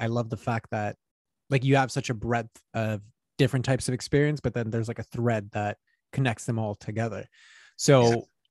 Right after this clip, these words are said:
Speaker 1: I'd love for you to then just dive into, like, what is it that,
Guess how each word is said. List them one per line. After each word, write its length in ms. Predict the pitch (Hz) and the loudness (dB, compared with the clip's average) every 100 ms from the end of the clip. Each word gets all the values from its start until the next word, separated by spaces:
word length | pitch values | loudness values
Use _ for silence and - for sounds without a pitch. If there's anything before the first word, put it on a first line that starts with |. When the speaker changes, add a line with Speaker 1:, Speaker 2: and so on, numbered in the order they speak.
| _ 143 | _ 2
Speaker 1:
I'd 140 | 147 | 4
love 180 | 143 143 | 4 4
for 120 | 147 | 4
you 80 | 139 | 2
to 100 | 131 | 2
then 160 | 127 | -2
just 240 | 120 107 - | -4 -6 -2
dive 260 | 117 117 | -2 -2
into, 560 | 123 151 - 117 110 113 | -4 -6 -4 -4 -4 -4
like, 160 | 113 104 | -6 -6
what 400 | 120 117 131 139 | -6 0 2 2
is 160 | 135 123 | 2 -2
it 240 | 120 117 - | -4 -6 -4
that, 320 | 110 107 110 | -2 0 -2